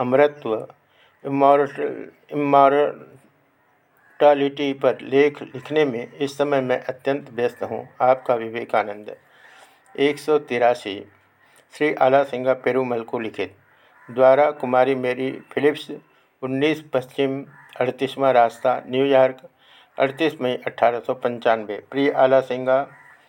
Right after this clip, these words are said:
मैं इसके साथ सौ डॉलर,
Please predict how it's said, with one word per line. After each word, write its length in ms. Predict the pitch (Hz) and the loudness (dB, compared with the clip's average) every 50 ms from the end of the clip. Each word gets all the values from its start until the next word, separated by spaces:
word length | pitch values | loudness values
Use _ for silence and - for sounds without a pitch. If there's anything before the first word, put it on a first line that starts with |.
| _ _ _ _ _ _ _ _ _ _ _ _ _ _ _ _ _ _ _ _ - | _ _ _ _ _ _ _ _ _ _ _ _ _ _ _ _ _ _ _ _ -6
मैं 260 | 143 143 151 156 156 147 | 0 2 2 2 2 0
इसके 300 | 143 143 - - 160 151 | -4 -6 -4 -2 -2 0
साथ 240 | - 147 139 139 | 2 4 4 4
सौ 260 | 135 135 - 143 147 147 | 2 2 2 2 2 4
डॉलर, 580 | 127 127 127 120 127 135 135 131 127 - - | 6 4 4 6 4 4 2 2 -2 -14 -18